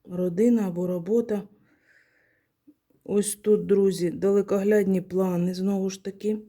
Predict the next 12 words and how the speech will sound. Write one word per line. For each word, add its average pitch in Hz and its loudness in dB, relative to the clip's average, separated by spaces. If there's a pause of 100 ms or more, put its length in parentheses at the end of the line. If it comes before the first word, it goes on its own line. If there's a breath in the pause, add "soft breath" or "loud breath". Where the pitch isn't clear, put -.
(280 soft breath)
Плануйте 208 4
все 190 -2
детально. 180 -4 (4000)
Котик 262 0
ось 190 -2
цей, 165 -4 (600)
це 220 2
романтичне 220 2
почуття. 214 -4 (340 soft breath)
Ось 208 -2
тут 262 -2
не, 226 4